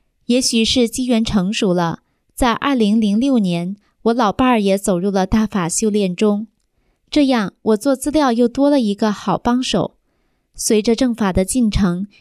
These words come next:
又增加了更多的讲真相救人的项目，其中真相币对世人明真相也起到了很大的作用。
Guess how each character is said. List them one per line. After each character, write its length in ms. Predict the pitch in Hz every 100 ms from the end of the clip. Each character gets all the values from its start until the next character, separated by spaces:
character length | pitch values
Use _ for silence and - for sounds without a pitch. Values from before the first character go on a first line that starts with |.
| -
又 160 | 254 233
增 220 | 262 247
加 180 | 269 254
了 120 | 220
更 220 | 277 247
多 240 | 277 277
的 240 | 277 220 190
讲 260 | - 185
真 220 | 175 226 233
相 260 | 254 220
救 200 | 208 262
人 180 | 208 165
的 120 | 190
项 300 | 202 240 196
目， 320 | 175 175 165 _ _ _ _ -
其 160 | 240
中 180 | 226 254
真 220 | 294 285
相 260 | 277 277 233
币 360 | 277 240 185 -
对 160 | 269
世 220 | 254 - 277
人 180 | 220
明 280 | 233 208 214
真 200 | 262 302
相 340 | 302 311 226 -
也 180 | 208 208
起 220 | - 214
到 200 | 208 196
了 120 | 196
很 240 | - 185 160
大 220 | 233 220
的 120 | 175
作 220 | - 196
用。 280 | 175 175 -